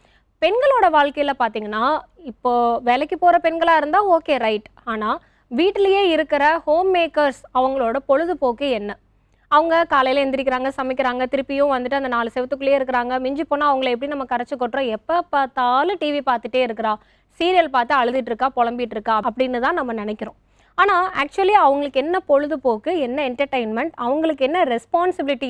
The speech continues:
இருக்கு குடும்ப பொறுப்பை தவிர்த்து? அப்போ அவங்களும் ஏதாவது ஒரு பிசினஸ்ல வீட்ல வந்துட்டு டியூஷன் எடுக்கிறது, இல்ல வந்து டெய்லரிங் பண்றது, இல்ல அவங்களோட டேலண்ட் என்னவோ அதை பிசினஸா அவங்க கல்டிவேட் பண்றது. So இந்த பிசினஸ் அப்படின்னு சொல்லும்போது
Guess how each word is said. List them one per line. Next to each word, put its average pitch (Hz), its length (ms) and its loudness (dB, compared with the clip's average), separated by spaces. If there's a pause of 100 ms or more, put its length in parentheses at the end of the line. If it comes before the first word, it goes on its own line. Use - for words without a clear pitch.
இருக்கு 220 260 0 (520)
குடும்ப 370 400 2
பொறுப்பை 277 380 0
தவிர்த்து? 226 440 -6 (640)
அப்போ 285 180 2 (140)
அவங்களும் 415 400 2
ஏதாவது 330 260 4
ஒரு 269 160 4
பிசினஸ்ல 262 500 -2 (300)
வீட்ல 269 400 -2
வந்துட்டு 233 400 -2
டியூஷன் 254 320 -4
எடுக்கிறது, 226 480 -2
இல்ல 233 160 2
வந்து 233 240 -2
டெய்லரிங் 262 480 0
பண்றது, 220 320 -4
இல்ல 226 240 -2
அவங்களோட 320 580 4 (160)
டேலண்ட் 285 380 -2
என்னவோ 240 320 0
அதை 240 260 0 (160)
பிசினஸா 277 560 -2 (200)
அவங்க 240 220 -4 (120)
கல்டிவேட் 247 420 -4
பண்றது. 208 320 -6 (640)
So 320 120 4
இந்த 254 200 0
பிசினஸ் 392 460 2
அப்படின்னு 294 340 -2
சொல்லும்போது 240 500 -2